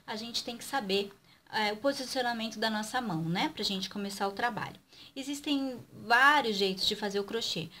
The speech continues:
mas eu gosto, eu tenho mais facilidade de fazer com esse jeitinho aqui que eu vou ensinar pra vocês, tá bom?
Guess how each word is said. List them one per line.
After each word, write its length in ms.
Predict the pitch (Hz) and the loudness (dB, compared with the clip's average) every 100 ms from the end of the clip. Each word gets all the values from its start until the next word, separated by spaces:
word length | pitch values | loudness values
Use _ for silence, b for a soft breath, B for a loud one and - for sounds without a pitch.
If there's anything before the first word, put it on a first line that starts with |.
| B | B
mas 180 | 226 220 | -6 -2
eu 100 | 247 | -2
gosto, 640 | 208 190 196 240 - 285 - _ _ | 2 4 4 4 -2 -6 -6 _ _
eu 80 | 202 | -8
tenho 200 | 208 202 | -4 -2
mais 200 | 202 208 | 0 -2
facilidade 640 | 233 220 220 208 185 202 202 | -4 -6 -4 0 2 2 0
de 80 | |
fazer 240 | 214 208 202 | -2 -2 -2
com 200 | 208 214 | -2 -2
esse 220 | 277 277 | 0 2
jeitinho 440 | 277 254 - 247 | 0 2 0 0
aqui 160 | 233 - | -4 -10
que 100 | - | -12
eu 40 | |
vou 100 | 220 | -12
ensinar 300 | 233 - 220 | -10 -6 -6
pra 160 | 214 233 | -6 -8
vocês, 400 | 240 - - - | -8 -10 -12 -12
tá 120 | - | -10
bom? 300 | 170 196 247 | -4 -2 -4